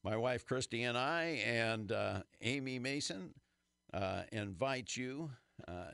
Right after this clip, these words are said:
to give us a call. If you're thinking about buying or selling a home,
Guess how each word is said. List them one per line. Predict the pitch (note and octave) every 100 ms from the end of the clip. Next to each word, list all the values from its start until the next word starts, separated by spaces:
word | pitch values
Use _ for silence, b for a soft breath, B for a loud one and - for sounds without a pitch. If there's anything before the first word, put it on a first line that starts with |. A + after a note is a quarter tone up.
| D#2
to | E2
give | E2+ D3
us | B2+
a | B2
call. | - C#2+ - - _ -
If | F2 E2
you're | F#2
thinking | G#2 G#2+ F#2
about | F#2+ F#2+ -
buying | G2+ G#2+ G#2+
or | G2+ G#2
selling | A2+ G#2+ G#2
a | G#2
home, | A2+ D#3 F3+